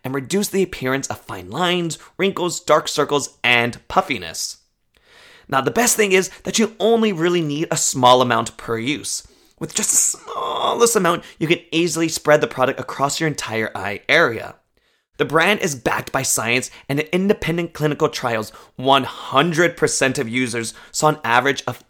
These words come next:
thirty-four percent reduction in wrinkles in twenty-eight days. The science does not lie. That's one hundred percent, people, one hundred percent. You're gonna love this eye cream as much as I do, and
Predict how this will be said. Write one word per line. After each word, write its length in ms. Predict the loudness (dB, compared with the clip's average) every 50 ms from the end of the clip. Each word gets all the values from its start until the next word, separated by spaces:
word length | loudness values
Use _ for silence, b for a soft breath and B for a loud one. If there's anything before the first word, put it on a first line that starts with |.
| _ _
thirty-four 840 | -2 0 0 0 0 0 -2 -4 -4 -4 _ -2 2 4 4 2 2
percent 540 | -2 -6 -4 -2 0 2 2 2 0 -2
reduction 540 | -4 -4 -4 -4 -4 -6 -6 -4 -4 -4 -4
in 160 | -4 -4 -4
wrinkles 400 | -4 -4 -6 -6 -6 -6 -6 -6 -8 B B B B
in 160 | -2 -2 -2
twenty-eight 1000 | -4 -4 -4 -4 -2 -2 -4 -6 -6 -8 -8 -8 -8 -8 -8 -8 -10 _ _ _
days. 500 | 0 2 4 4 4 2 0 -4 -10 -10
The 120 | -8 -6
science 580 | -4 -4 -2 -2 0 0 0 -2 -4 -4 -6 -6
does 320 | -4 -4 -4 -4 -4 -6
not 300 | -6 -6 -6 -6 -6 -2
lie. 380 | 2 6 6 6 6 6 2 -2 -6 B B B
That's 240 | B -4 -4 -2
one 140 | -2 -2 -2
hundred 400 | 0 0 2 2 4 4 4 2
percent, 420 | 2 2 2 4 2 2 2 0 0
people, 400 | 0 0 0 2 0 2 2 2
one 120 | 2 2
hundred 280 | 2 2 2 2 2 2
percent. 540 | 0 0 2 2 2 2 2 0 -2 -12 -16 b b b b b b b b
You're 160 | b 2 2
gonna 180 | 4 4 2 2
love 320 | 2 4 6 6 6 6
this 140 | 4 2 4
eye 220 | 6 4 4 4
cream 360 | 2 0 -4 -2 -2 -2 -4 -6 -8
as 220 | -8 -8 -6 -6
much 300 | -4 0 2 2 2 4
as 100 | 4 4
I 140 | 6 6 6
do, 260 | 6 4 0 0 0 -2 B B B B B B
and 260 | -4 -4 -4 -4 -6